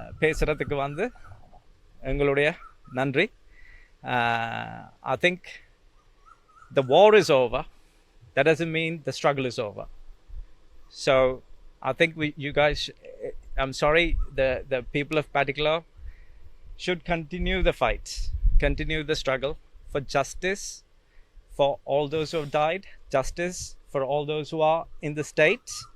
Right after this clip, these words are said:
um, because until there is a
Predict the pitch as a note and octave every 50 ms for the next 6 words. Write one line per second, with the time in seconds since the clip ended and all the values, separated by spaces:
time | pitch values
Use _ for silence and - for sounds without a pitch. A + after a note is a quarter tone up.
0 | - - - - - - - - - - - - - - - - - - C3 C3+
1 | C3 C3 C3+ C3+ - - - - - - - - _ - - - C#3 C#3+ - -
2 | D#3+ E3 F3 F3 F3+ E3+ - - - - - - - - - - - - - -
3 | - - - _ - - _ - - - - - - - - - - - - -
4 | - - - - - - - - C#3+ D3+ E3+ D#3 - - G3 G3+ G3+ G#3 G#3 G#3+
5 | F#3+ - - - - - - - - - - - - - - D#3+ D#3 D#3 D#3+ E3
6 | - - F3 E3 D#3 D3+ C#3+ -